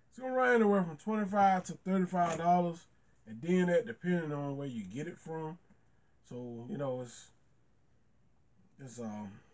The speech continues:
good smelling cologne. That sits close to the skin, though. Sits close to the skin. Now, to me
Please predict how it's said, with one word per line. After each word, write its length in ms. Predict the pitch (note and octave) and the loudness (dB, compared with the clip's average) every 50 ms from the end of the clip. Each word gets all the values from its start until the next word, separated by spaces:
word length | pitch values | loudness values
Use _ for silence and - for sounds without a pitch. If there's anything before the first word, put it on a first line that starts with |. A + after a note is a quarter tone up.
| _ _ _ _ _ _ | _ _ _ _ _ _
good 160 | - F#3 F3+ | -10 -8 -8
smelling 420 | E3+ - E3+ D#3+ D#3 D3+ C3+ B2+ B2+ A#2+ _ _ _ _ _ _ _ _ _ _ _ | -8 -8 -6 -6 -4 -6 -6 -10 -12 -18 _ _ _ _ _ _ _ _ _ _ _
cologne. 420 | - B2+ C3 C#3 D3 C3+ A#2+ A2 A2+ _ _ _ _ _ _ _ _ _ _ _ _ _ _ _ _ _ _ _ - | -18 -14 -12 -12 -12 -12 -14 -14 -16 _ _ _ _ _ _ _ _ _ _ _ _ _ _ _ _ _ _ _ -6
That 280 | F3+ F3+ F#3+ F#3 - - | -2 0 0 0 -2 -8
sits 760 | - - - - F#3+ F3 - - _ _ - - - - - _ _ _ _ _ _ _ _ _ _ _ _ _ _ _ _ _ _ _ _ _ _ _ _ _ _ _ _ _ _ _ - | -12 -10 -4 0 0 0 -2 -4 _ _ -20 -20 -20 -20 -20 _ _ _ _ _ _ _ _ _ _ _ _ _ _ _ _ _ _ _ _ _ _ _ _ _ _ _ _ _ _ _ -8
close 260 | - D#3+ D#3 D3 - | -6 -6 -6 -6 -8
to 80 | - C3+ | -12 -14
the 140 | A2+ G#2+ G2 | -12 -12 -14
skin, 460 | - - C3+ D3+ D#3 D3+ B2+ G#2 F#2 | -14 -14 -12 -10 -10 -8 -10 -10 -12
though. 180 | D2+ C2+ - - _ _ _ _ _ _ _ _ _ _ _ _ | -14 -18 -20 -20 _ _ _ _ _ _ _ _ _ _ _ _
Sits 320 | - - A2 G#2+ - _ | -20 -20 -20 -20 -20 _
close 320 | - - C3+ C3+ C3+ C3 - - | -20 -18 -16 -14 -14 -14 -16 -16
to 60 | D#3+ | -18
the 120 | C#3+ D3 | -18 -16
skin. 460 | - - - F3 E3+ D#3 C3+ A#2 A2+ - _ _ _ _ _ _ _ _ _ _ _ _ _ _ _ _ _ _ _ _ _ _ _ _ _ _ _ _ _ _ _ _ _ _ _ _ _ _ _ _ _ _ _ _ _ _ _ _ _ _ _ _ _ _ - | -18 -16 -10 -8 -8 -6 -8 -10 -12 -14 _ _ _ _ _ _ _ _ _ _ _ _ _ _ _ _ _ _ _ _ _ _ _ _ _ _ _ _ _ _ _ _ _ _ _ _ _ _ _ _ _ _ _ _ _ _ _ _ _ _ _ _ _ _ -14
Now, 380 | A#2+ B2 A#2+ A#2 A2+ G#2+ G#2+ _ _ _ _ _ _ _ _ - | -12 -10 -10 -8 -10 -12 -12 _ _ _ _ _ _ _ _ -12
to 80 | D#3 D3+ | -10 -2
me 360 | D#3+ A3 C4+ D4+ C#4 B3 A3+ | 2 2 2 2 0 -2 -4